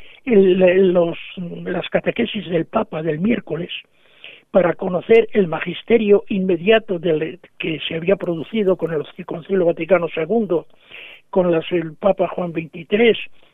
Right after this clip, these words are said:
con el Papa Pío doce, todo esto, eh, con una cátedra que fuera explicando cómo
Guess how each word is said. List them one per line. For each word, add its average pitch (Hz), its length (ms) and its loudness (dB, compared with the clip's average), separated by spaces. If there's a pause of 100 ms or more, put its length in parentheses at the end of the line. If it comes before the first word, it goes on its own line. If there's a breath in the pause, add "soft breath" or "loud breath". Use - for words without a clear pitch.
(120)
con 175 160 -4
el 170 100 0
Papa 185 300 0
Pío 175 240 0
doce, 196 480 -4
todo 220 260 4
esto, 226 380 -4 (420 soft breath)
eh, 175 400 2 (960)
con 202 160 -2
una 247 220 2
cátedra 202 600 -2 (320 soft breath)
que 196 120 2
fuera 214 240 6
explicando 202 920 0
cómo 240 400 4